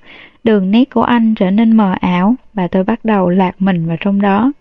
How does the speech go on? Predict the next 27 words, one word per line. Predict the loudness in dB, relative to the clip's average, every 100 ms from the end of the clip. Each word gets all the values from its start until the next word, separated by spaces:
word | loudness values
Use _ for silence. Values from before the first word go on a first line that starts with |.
| -18 _ _ _ _ -2
Tôi | 0
đưa | 2 0
mấy | 2 0
đầu | 2 0
ngón | 0 -2 -2
tay | -2 -2 0
nhẹ | -2 -2
nhàng | 0 0 0 -2
vuốt | -4 -4
tóc | -6 -2
anh, | -2 -2 -6 _ _ _
da | 0 0
anh, | 0 0 0 0 -6 -20 _ _ -4
chân | -2 0
mày | 0 0
anh, | -2 0 0 -2 _ -2
nước | -2 0
mắt | 0 0 -4 _ _ _
vô | -2 -2
tình | -2 -2 -2 -2
rơi | 0 0
xuống | -2 0 0
má | 0 -2
tôi. | 0 0 0 -4 _ _ _ _ _ _ _ _ _
Mũi | 2 2 0 -2
tôi | -2 0 -2 -4 -4
áp | -2